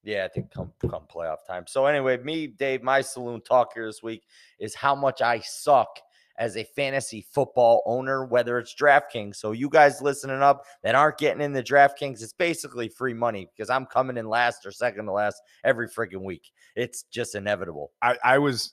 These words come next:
Speaker 2: second to last behind you <laughs> last week. I had two
Speaker 1: <laughs>
Speaker 2: guys score two touchdowns, and I didn't, I didn't move positions.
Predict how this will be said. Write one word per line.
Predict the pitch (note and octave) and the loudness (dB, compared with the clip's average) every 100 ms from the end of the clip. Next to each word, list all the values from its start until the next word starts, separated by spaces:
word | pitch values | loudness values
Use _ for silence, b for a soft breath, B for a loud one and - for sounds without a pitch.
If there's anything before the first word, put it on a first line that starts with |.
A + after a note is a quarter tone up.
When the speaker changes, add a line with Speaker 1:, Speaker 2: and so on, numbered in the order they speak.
| - | -10
Speaker 2:
second | - - - D3 A#2+ | -2 0 0 -2 -6
to | |
last | C3 A#2+ C#3 - | 2 4 2 0
behind | B2 C#3 C3 D3 | 0 0 0 -2
you | E3 | 0
<laughs> | D#3+ | 4
last | G#3+ G#3 F#3 | 4 2 -4
week. | A3 - | -2 2
I | C#4+ | 4
had | - F#3+ - | 2 2 -2
two | A3+ | -2
Speaker 1:
<laughs> | G3 | 2
Speaker 2:
guys | D3 D3 G#3 - | 4 4 2 -4
score | - D#3 | 0 0
two | D3+ F#3+ | 0 -6
touchdowns, | D#3 F3+ F3+ G3 G#3 G#3+ G#3+ | 0 2 2 2 4 4 2
and | - D3+ | -2 0
I | C3+ | 0
didn't, | C#3 C#3 B2+ D3 | -4 -10 -8 -6
I | |
didn't | C3+ C3+ B2+ | -4 -6 -8
move | C3 A#2 | -12 -12
positions. | A#2 A#2 A2 G2 F#2+ - | -10 -8 -8 -10 -16 -18